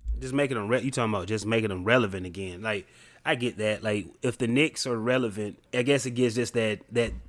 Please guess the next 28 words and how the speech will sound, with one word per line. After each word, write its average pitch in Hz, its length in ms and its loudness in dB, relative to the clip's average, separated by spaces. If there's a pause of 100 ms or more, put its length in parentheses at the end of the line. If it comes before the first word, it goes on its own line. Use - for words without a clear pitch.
that, 127 240 2
that 131 160 0
fan 131 360 0
base. 101 440 -8
They're 120 100 2
gonna 104 200 -2
come 113 260 2
out 104 320 -2
and 98 300 -4
support, 104 560 2
and 107 120 -4
then 110 100 2
they're 107 100 0
gonna 95 180 -4
hate 113 320 0 (100)
as - 80 -18
soon 104 180 -4
as 95 80 -6
it 95 60 -6
goes 95 200 -2
to 90 40 -4
shit 107 380 0
because 92 240 -4
it's 90 80 -6
the - 120 -10
Knicks. 120 360 -2
But 90 300 -8 (200)
I, 98 180 -12